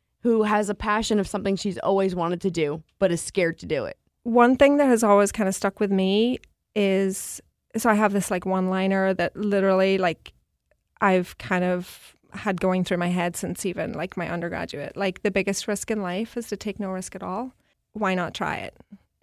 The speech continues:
Speaker 2: It's like, even if you fail, I think you, you still get a takeaway. Like, you'll still learn from it. So you kind of have nothing to lose. You know, it's like, you, if you learn something,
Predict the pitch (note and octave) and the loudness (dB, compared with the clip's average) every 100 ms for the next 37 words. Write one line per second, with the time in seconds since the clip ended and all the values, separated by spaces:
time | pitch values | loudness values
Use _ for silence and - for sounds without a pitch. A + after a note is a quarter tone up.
0 | _ G#3+ - G#3 G3+ B3 A#3 B3 B3 B3 | _ -4 0 0 0 0 2 2 0 -4
1 | - G3 F3+ G3 A#3+ B3+ - _ - G#3+ | -4 -2 -2 -2 -4 -6 -14 _ -6 -4
2 | - G#3 G3 - G3+ F#3+ F#3 F#3 - _ | -2 -2 -2 -4 -2 0 0 -2 -6 _
3 | _ _ _ _ _ A3 G#3+ - F#3+ F#3 | _ _ _ _ _ -4 -4 -2 -2 -2
4 | F3+ F3 F#3+ - - G#2 E3+ G#3+ G#3 G#3+ | -4 -6 -10 -12 -14 -14 -14 -10 -6 -4
5 | G#3 A3 G3 F3+ F3+ A#3+ A#3+ C#4 - _ | -2 -2 0 -2 -4 -2 -2 -4 -8 _
6 | _ _ _ - A#3 G3+ F#3+ F#3+ F#3 _ | _ _ _ -8 -2 0 0 -4 -8 _
7 | - G3 F#3 F3 F3 - _ F3 F3 E3+ | -12 -6 -4 -4 -8 -18 _ -10 -8 -10
8 | F#3 - F3 F3+ - G3 - - _ _ | -12 -14 -12 -12 -12 -16 -20 -20 _ _
9 | _ _ A#3 G#3+ F#3+ F#3 F3+ F#3+ G3 - | _ _ -12 -6 -4 -4 -4 -6 -6 -6
10 | F#3+ - G3+ - G3+ G#3+ G3+ F#3+ F3 G3+ | -6 -6 -10 -6 -4 -2 0 0 -2 -4
11 | A3 - A#3 A3+ B3+ C4 B3+ | -6 -6 -6 -4 -2 -2 -4